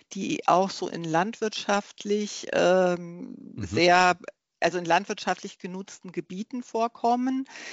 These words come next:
Speaker 1: durch, ähm, Kooperationen, die wir seit langen Jahren mit der Landwirtschaft, äh, durchführen, konnten wir, ähm, unter anderem diese Nitratwerte sinken. Also wir machen,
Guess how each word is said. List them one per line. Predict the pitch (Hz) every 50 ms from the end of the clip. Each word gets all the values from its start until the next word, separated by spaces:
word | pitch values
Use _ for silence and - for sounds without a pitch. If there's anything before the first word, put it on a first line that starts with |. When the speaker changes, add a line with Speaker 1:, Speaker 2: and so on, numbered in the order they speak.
| - - - -
Speaker 1:
durch, | - 185 180 180 - - - - -
ähm, | - 165 180 180 180 175 175 175 - -
Kooperationen, | - 202 185 - 180 156 165 156 - - - - - 165 180 214 247 277 302 320 320 277
die | 226 202 185 180
wir | 202 196 190 190
seit | - - 170 156 165 -
langen | 165 151 156 185 214 240 247 240
Jahren | 226 208 202 190 202 220 233 254 254 254 262 254 254 - - 190
mit | 202 202 202 -
der | 196 190
Landwirtschaft, | 185 185 190 202 - - 190 - - - 175 170 - - - 180 165 - - -
äh, | - 175 170 165 165 160 -
durchführen, | - 220 254 262 - - - - 247 247 247 247 240 247 240
konnten | - - - 214 220 220 - 220 214 202
wir, | 208 208 208 202 202 202 202 - - - - - 208 - -
ähm, | - - 175 180 170 175 175 175 -
unter | - 185 185 185 -
anderem | 170 190 190 196 190 190 180
diese | 185 185 175 175 170
Nitratwerte | 170 160 - - - 143 147 180 - - - 180 175 175 - - 180
sinken. | 160 - 175 175 175 180 170 _ - 143 143
Also | 135 - 151 151 156 147
wir | 147 151
machen, | 151 151 156 151 - 180 175 165 165 -